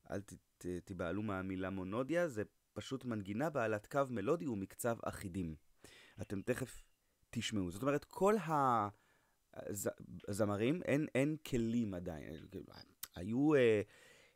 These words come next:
אה, כלים לפני המזמורים הליטורגיים, אה, ואז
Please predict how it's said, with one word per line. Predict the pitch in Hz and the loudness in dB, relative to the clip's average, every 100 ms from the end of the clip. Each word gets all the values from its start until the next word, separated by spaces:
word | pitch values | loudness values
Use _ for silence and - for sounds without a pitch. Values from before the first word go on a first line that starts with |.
| - | -12
אה, | 123 90 87 87 | -6 -4 -4 -6
כלים | - 107 117 170 147 | -2 2 4 4 2
לפני | 113 - 110 117 135 135 | 0 -4 -2 0 2 2
המזמורים | 107 95 95 92 92 101 | 0 -2 -2 -2 -4 -2
הליטורגיים, | 90 82 107 120 147 214 311 - - - - _ 85 | -4 -4 -4 -2 0 0 -2 -6 -20 -20 -20 _ -10
אה, | 85 85 85 | -8 -8 -10
ואז | 82 104 104 - 131 147 - | -4 -2 -2 2 4 2 -4